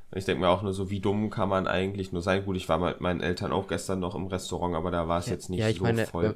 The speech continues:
Speaker 2: wenn man so mit der Familie so ein einziger Haushalt, aber ich meine, das waren dann über zehn Leute, die erlaubt sind momentan, noch mit den alten Regelungen.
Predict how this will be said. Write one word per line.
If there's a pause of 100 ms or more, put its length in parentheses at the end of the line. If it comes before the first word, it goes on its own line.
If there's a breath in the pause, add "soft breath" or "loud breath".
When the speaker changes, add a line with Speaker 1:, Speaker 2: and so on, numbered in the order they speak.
Speaker 2:
wenn
man
so
mit
der
Familie
so
ein
einziger
Haushalt,
aber
ich
meine,
das
waren
dann (100)
über
zehn
Leute,
die
erlaubt
sind
momentan,
noch
mit
den
alten
Regelungen.